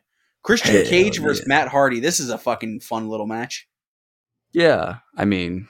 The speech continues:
Speaker 2: why in twenty twenty-two, but also
Speaker 1: Yeah.
Speaker 2: whatever. I mean, maybe, maybe it'll be really fun. They've been building up some fun stuff with Matt Hardy on B T E, so maybe this will play
Speaker 1: Yeah.
Speaker 2: into it.
Speaker 1: I, I could see that. Orange Cassidy versus Jay Lethal. Whoa. Hello.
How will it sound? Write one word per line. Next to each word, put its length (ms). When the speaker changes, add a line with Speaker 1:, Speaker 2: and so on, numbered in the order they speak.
Speaker 2:
why 400
in 220
twenty 220
twenty-two, 460
but 140
also 420
Speaker 1:
Yeah. 120
Speaker 2:
whatever. 380
I 60
mean, 200
maybe, 280
maybe 240
it'll 100
be 140
really 200
fun. 520
They've 220
been 140
building 280
up 100
some 160
fun 180
stuff 240
with 160
Matt 220
Hardy 320
on 100
B 160
T 300
E, 40
so 140
maybe 180
this 160
will 80
play 280
Speaker 1:
Yeah. 80
Speaker 2:
into 260
it. 200
Speaker 1:
I, 160
I 120
could 160
see 140
that. 260
Orange 260
Cassidy 440
versus 300
Jay 280
Lethal. 720
Whoa. 480
Hello. 520